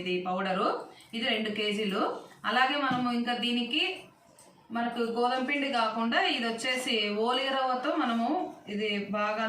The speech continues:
నూనె వేసి మనం ముద్దలాగా చేసుకున్నాము. ఇది ఆరిపోకుండా దీనిపైన మనం మళ్ళీ కవర్ చేసుకోవడానికి తడి బట్టతో మనం దీన్ని కవర్ చేసి పక్కన ఉంచుకోవాలి. ఇది నానితేనే బాగా స్మూత్‌గా ఉంటాయి కజ్జికాయలు. అలాగే మళ్ళీ ఇవి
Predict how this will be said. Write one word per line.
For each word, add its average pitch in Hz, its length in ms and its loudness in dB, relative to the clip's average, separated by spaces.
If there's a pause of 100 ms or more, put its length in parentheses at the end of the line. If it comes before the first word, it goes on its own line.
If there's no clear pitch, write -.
నూనె 214 380 -2
వేసి 208 300 -2 (720)
మనం 214 220 -4
ముద్దలాగా 233 400 4 (120)
చేసుకున్నాము. 208 540 0 (160)
ఇది 226 100 0 (100)
ఆరిపోకుండా 214 680 -2
దీనిపైన 220 400 0 (100)
మనం 208 120 -2 (100)
మళ్ళీ 202 220 -2 (220)
కవర్ 208 280 -2
చేసుకోవడానికి 208 680 -2 (640)
తడి 214 240 0
బట్టతో 226 320 2 (100)
మనం 214 200 -2
దీన్ని 202 240 -2
కవర్ 202 240 0
చేసి 208 280 -2 (320)
పక్కన - 320 -2
ఉంచుకోవాలి. 202 460 -2
ఇది 226 200 -2
నానితేనే 233 480 0 (160)
బాగా 214 240 0 (100)
స్మూత్‌గా 247 460 -2
ఉంటాయి 196 240 -2
కజ్జికాయలు. 190 580 0 (540)
అలాగే 262 360 2
మళ్ళీ 247 180 0 (100)
ఇవి 240 140 -2